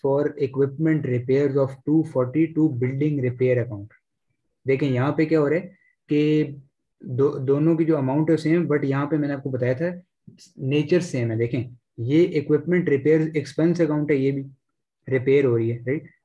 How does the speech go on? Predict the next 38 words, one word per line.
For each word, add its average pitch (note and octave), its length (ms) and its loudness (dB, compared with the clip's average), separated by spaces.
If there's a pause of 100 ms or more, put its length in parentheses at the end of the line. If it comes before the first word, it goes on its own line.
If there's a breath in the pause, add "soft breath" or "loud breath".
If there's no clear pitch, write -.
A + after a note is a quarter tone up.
और D3 120 2
ये C#3 220 2
building C#3+ 380 0
repair C3+ 280 2
है, D#3 100 4
ये C#3 160 2
भी D#3+ 140 2
expense B2 440 -4
account G#2 280 -12
है। G#2+ 80 -18 (340)
तो D3+ 80 2
same D3+ 320 0
nature D#3+ 360 2
वाला E3 180 2
मैंने D#3 160 2
आपको D3+ 180 -4
कौन D3+ 200 -2
सा D#3 100 -2
बताया C#3+ 240 -2
था, E3 140 -6 (360)
error C#3+ 300 2
of F#3+ 200 -4 (140)
commission B2+ 420 -2 (200)
पहला B2 260 2
वाला, G#2 180 -6 (200)
right, E3 260 -4 (340)
Principle E3 480 0
में E3+ 100 2
जो D3+ 160 2
था D#3 100 2
वो D#3+ 140 2 (280)
different C3+ 400 -2
nature A2+ 320 -4
थी, A#2+ 140 -16 (580)
तो D3 80 4
wrong C#3+ 440 0
account D3+ 400 0
है G#3+ 220 -6